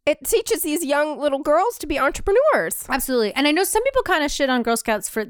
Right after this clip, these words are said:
Speaker 2: for saying that, like, you know, they really force you to do that, they really push you to do the cookies, and if you don't feel like doing the cookies, they really make you feel bad. And that could be true. I don't know. It probably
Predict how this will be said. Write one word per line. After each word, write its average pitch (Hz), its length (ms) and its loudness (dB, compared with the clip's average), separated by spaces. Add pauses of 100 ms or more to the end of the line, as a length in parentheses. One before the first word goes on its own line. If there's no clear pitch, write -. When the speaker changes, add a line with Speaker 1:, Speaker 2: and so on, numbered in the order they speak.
Speaker 2:
for - 300 -4
saying 196 340 -2
that, 190 140 -6
like, 190 120 -8
you 190 60 -2
know, 185 80 -2
they 185 120 -2
really 196 200 2
force 190 400 -6
you 190 60 -4
to 180 100 -4
do 175 240 -4
that, 170 140 -8
they 190 80 -2
really 185 200 -2
push - 300 -2
you 185 60 -6
to 165 100 -12
do 165 100 -8
the 165 100 -8
cookies, 220 500 -4
and 190 180 -6
if 180 140 -10
you 196 60 -2
don't 185 220 -6
feel 208 140 -2
like 202 140 -4
doing 202 160 -4
the 190 80 -6
cookies, 190 380 -10
they 175 120 -4
really 170 220 -6
make 165 200 -12
you 165 60 -12
feel 175 200 -8
bad. 170 220 -2
And 220 140 0
that 247 180 -2
could 214 200 -4
be 208 100 -4
true. 190 180 -4
I 185 60 -2
don't 190 240 -4
know. 185 160 -2
It 180 120 -4
probably 220 200 2